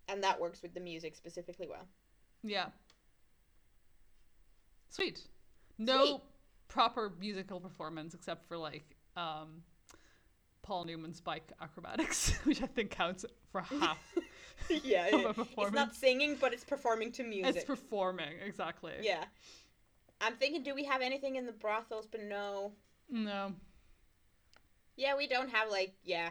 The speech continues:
Speaker 1: yeah. And we don't really, I couldn't, for the life of me, pick out, like, a, kinda like a,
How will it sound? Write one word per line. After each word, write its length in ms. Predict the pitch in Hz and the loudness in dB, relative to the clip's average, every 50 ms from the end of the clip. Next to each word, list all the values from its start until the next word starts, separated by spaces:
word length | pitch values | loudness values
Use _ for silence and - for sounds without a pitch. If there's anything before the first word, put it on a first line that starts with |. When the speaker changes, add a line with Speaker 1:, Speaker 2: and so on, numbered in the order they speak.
| 170 - _ _ - | -6 -12 _ _ -4
Speaker 1:
yeah. 240 | 180 170 165 165 175 - _ _ _ _ _ _ _ _ _ _ _ _ _ _ _ _ _ _ _ _ - _ _ _ _ _ - _ _ _ _ _ _ _ - _ _ - - | -2 -2 -2 -2 -4 -8 _ _ _ _ _ _ _ _ _ _ _ _ _ _ _ _ _ _ _ _ -20 _ _ _ _ _ -20 _ _ _ _ _ _ _ -20 _ _ -6 -6
And 100 | 202 202 | -2 -2
we 120 | 233 233 | -2 2
don't 280 | 220 240 240 247 240 220 | 2 4 4 4 4 4
really, 360 | 220 240 226 226 226 220 - - | 4 4 4 2 0 -2 2 6
I 220 | 214 226 - - - _ - | 6 6 6 4 -6 _ -14
couldn't, 360 | - 262 254 214 208 185 175 175 - _ _ _ _ _ | -2 -2 0 0 0 -6 -6 -8 -12 _ _ _ _ _
for 180 | - 196 190 185 | 0 2 2 4
the 120 | 185 190 | 4 2
life 260 | 180 175 175 180 180 - | 0 2 0 0 -2 -4
of 100 | 185 190 | -10 -8
me, 340 | 190 180 170 170 160 - - _ _ - | -6 -8 -6 -8 -10 -12 -16 _ _ -2
pick 240 | 220 180 175 - | -2 -2 0 0
out, 260 | 170 165 165 156 - - | -2 -2 -2 -2 -4 -6
like, 260 | - 151 147 151 - - | -6 -6 -6 -6 -8 -10
a, 1000 | - 101 101 - 190 _ _ _ _ _ _ _ _ _ _ _ _ _ - - | -12 -12 -14 -14 -18 _ _ _ _ _ _ _ _ _ _ _ _ _ -6 -4
kinda 160 | 180 180 180 | -4 -4 -4
like 200 | 175 170 165 - | -6 -8 -6 -4
a, 220 | 170 156 147 156 | -2 -2 -2 -4